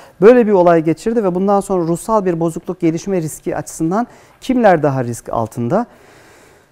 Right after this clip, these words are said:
Ee, bir kere, e, daha önce bu tarz olaylar yaşamış ve bu olayları kötü atlatmışsa kişi riskli. İyi atlatmışsa,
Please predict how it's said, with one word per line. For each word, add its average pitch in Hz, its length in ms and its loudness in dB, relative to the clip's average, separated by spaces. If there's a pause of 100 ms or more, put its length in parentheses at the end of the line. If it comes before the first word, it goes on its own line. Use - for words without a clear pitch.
(280)
Ee, 190 400 4 (440)
bir 262 60 0
kere, 302 420 4 (320)
e, 185 420 0 (1000)
daha 269 300 4
önce 220 380 0
bu 247 60 -6
tarz 226 320 -2
olaylar 214 440 2
yaşamış 220 540 -4
ve 196 120 -2
bu 208 140 2
olayları 214 380 0
kötü 240 300 -2
atlatmışsa 220 640 -6
kişi 226 520 -12
riskli. 165 380 -10 (840)
İyi 262 180 4
atlatmışsa, 202 720 -2